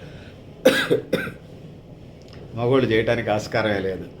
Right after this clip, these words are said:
అన్ని పనులు ఆడవాళ్ళు పుట్టిందే వంట కోసం పుట్టినట్టుగా పరిస్థితులు ఉంటాయి. మన దేశంలో ఈ వ్యత్యాసాన్ని తగ్గించడానికి వేతన చట్టం, ఆ,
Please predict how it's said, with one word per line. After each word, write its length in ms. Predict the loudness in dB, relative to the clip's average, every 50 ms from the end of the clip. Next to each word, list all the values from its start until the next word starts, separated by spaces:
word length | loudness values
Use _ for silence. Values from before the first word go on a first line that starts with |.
| -18 -18 -18 -18 -18 -18 -18 -18 -16 -12 -8
అన్ని 160 | -4 -4 -2
పనులు 360 | 0 0 0 0 0 -2 -4 -8 -14 -18 -20 -18 -12 -10
ఆడవాళ్ళు 240 | -6 -4 -2 -2 -2
పుట్టిందే 360 | -4 -6 -4 -4 -2 -2 0
వంట 220 | -2 -2 -2 -2
కోసం 280 | -2 -2 -2 -2 -4 -6
పుట్టినట్టుగా 640 | -6 -6 -4 -6 -4 -2 -2 -2 -2 -2 -4 -8 -12 -14 -12 -10
పరిస్థితులు 340 | -8 -8 -8 -8 -8 -8 -10
ఉంటాయి. 240 | -8 -8 -8 -8 -6
మన 140 | -6 -4 -4
దేశంలో 340 | -2 -2 -2 -2 -2 -2
ఈ 40 | -2
వ్యత్యాసాన్ని 520 | -2 -2 -2 -2 -4 -4 -4 -6 -8 -6 -6
తగ్గించడానికి 580 | -6 -4 -4 -6 -4 -6 -6 -6 -6 -4 -4
వేతన 180 | -4 -4 -4 -6
చట్టం, 360 | -8 -8 -10 -8 -8 -10 -12 -12 -14 -16 -16 -16 -16 -16 -16 -18 -18 -18 -18 -16 -14 -12
ఆ, 680 | -12 -10 -10 -8 -8 -8 -8 -8 -8 -10 -10 -12 -12